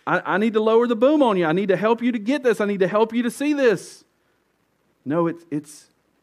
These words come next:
peace. And even later, when they're troubled, do you remember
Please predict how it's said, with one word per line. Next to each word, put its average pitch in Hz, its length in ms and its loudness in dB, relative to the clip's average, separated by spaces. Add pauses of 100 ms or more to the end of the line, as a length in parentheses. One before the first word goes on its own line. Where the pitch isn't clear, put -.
(120)
peace. - 520 -20 (3500)
And 110 120 -6
even 165 240 -2
later, 185 260 2
when 147 140 -2
they're 143 80 -2
troubled, 185 420 -4
do 139 60 -2
you 143 80 0
remember 170 400 -4